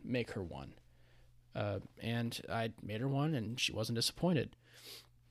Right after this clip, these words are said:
So, and then she sends me this recipe for what's called a rock you like a hurricane, which she thought, we kinda got into this big confusion thing where she thought the one I made was technically that, but it's not. She sent me the recipe,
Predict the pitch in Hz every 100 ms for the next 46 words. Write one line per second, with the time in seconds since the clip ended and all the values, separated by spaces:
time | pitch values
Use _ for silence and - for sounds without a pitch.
0 | - - - - - - - - - 143
1 | 135 135 - 143 147 151 156 156 143 143
2 | 127 - 151 - 139 131 - 123 117 117
3 | - 123 120 113 110 104 - 113 117 135
4 | 165 170 - 110 107 123 - - - -
5 | 120 120 - 127 139 131 123 139 135 139
6 | 180 147 127 - 123 117 120 143 123 117
7 | 120 107 113 110 110 110 127 123 117 113
8 | 117 120 110 110 123 139 139 - 143 139
9 | 151 147 147 147 113 104 - 120 104 95
10 | - - - - - - - 151 147 127
11 | 117 131 147 - 127 120 120